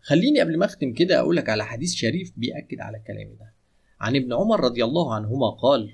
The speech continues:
"قال رسول الله صلى الله عليه وسلم: أحب الناس إلى الله أنفعهم للناس، وأحب الأعمال إلى الله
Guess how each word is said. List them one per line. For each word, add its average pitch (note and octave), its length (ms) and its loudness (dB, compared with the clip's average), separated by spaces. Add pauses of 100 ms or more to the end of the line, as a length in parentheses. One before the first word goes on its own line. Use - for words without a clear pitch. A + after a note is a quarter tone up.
"قال E3 260 4
رسول E3+ 300 -4
الله B2+ 240 -2
صلى G#2+ 300 -6
الله A2+ 340 -2
عليه A2 260 -4
وسلم: A#2 560 -4 (320)
أحب D#3 360 0
الناس A#2+ 360 0
إلى A2 220 -2
الله A#2+ 380 2 (220)
أنفعهم B2+ 600 -2
للناس، A#2+ 600 -8 (140)
وأحب D3 460 -2
الأعمال A#2+ 460 2
إلى A#2 200 -2
الله B2+ 360 2